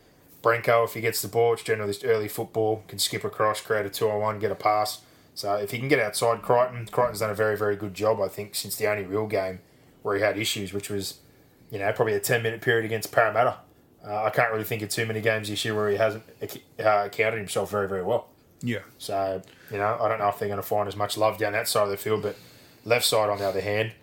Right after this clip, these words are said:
Speaker 2: But that came also from Penrith losing the middle of the field.
Speaker 1: Yeah, and if they lose the middle of the field here, no one throws a better wide pass and gets playing earlier than Cameron Smith.
Speaker 2: Yeah.
Speaker 1: If they don't control the middle here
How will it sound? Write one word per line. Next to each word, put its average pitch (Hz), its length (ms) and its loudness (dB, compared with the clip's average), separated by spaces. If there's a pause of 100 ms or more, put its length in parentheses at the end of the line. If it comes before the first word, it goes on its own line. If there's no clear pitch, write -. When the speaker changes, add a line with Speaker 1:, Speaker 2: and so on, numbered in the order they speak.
(580)
Speaker 2:
But 131 100 0
that 151 160 2
came 123 280 0
also 117 320 -2
from 113 200 -6
Penrith 113 320 -4
losing 107 280 -4
the 107 40 -4
middle 107 160 -6
of 98 60 -10
the 95 60 -12
field. 110 380 -6
Speaker 1:
Yeah, 117 200 2 (220)
and 110 80 -4
if 110 100 -4
they 117 120 4
lose 123 200 0
the 110 60 -6
middle 113 180 4
of 104 60 -4
the 104 80 -2
field 107 280 0
here, 107 340 -2 (200)
no 123 200 2
one 117 120 0
throws 110 320 2
a 101 60 -8
better 110 200 2
wide 101 380 0
pass 104 340 2
and 107 80 -8
gets 101 140 -4
playing 101 580 -2
earlier 104 240 0
than 95 140 -6
Cameron 98 260 -4
Smith. 92 320 -8
Speaker 2:
Yeah. 104 180 -8 (220)
Speaker 1:
If 101 140 -8
they 120 140 4
don't 113 160 -2
control 107 320 2
the 98 80 -10
middle 104 240 0
here 101 320 -2